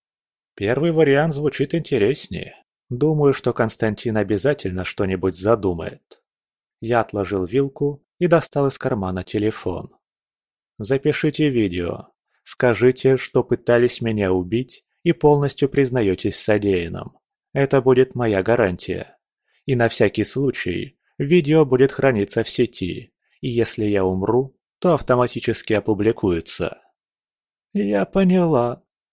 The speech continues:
пробормотала тётя и взяла телефон. Вздохнув, она смахнула остатки слёз, поправила причёску и включила камеру. "Я, Зорина Варвара Николаевна,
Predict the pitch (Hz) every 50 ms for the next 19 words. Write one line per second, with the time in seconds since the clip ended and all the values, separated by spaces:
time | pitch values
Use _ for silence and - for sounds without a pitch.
0 | _ - - 143 120 127 127 127 123 123 120 - 113 104 98 95 92 - - 135
1 | 131 - - 147 147 135 117 123 107 95 92 90 - 104 101 104 104 - - -
2 | 92 85 - - - _ _ _ _ _ _ _ _ _ _ _ _ _ _ -
3 | 110 113 95 117 123 - - - 170 202 202 - - - 139 165 170 - - -
4 | 120 117 - 131 143 151 147 120 107 98 - - 123 117 - - - 98 - -
5 | - 104 123 139 131 - - - - _ _ _ _ _ - - 143 - - 185
6 | 185 170 151 143 135 127 - - 123 120 - - 156 165 160 - - - - 165
7 | 165 151 - - 139 135 - - - 101 90 92 95 95 - - 131 120 101 90
8 | 87 87 90 87 90 - - _ _ _ _ _ _ _ _ _ _ _ _ _
9 | _ _ _ _ _ _ _ _ - 202 196 185 180 175 165 170 170 180 170 -
10 | - 196 190 175 175 196 185 180 185 190 180 196 185 190 190 190 185 170 175 170
11 | 165 165 165 165 165 156 - 170 160 151 147 143 147 147 147 147 147 147 143 147
12 | 156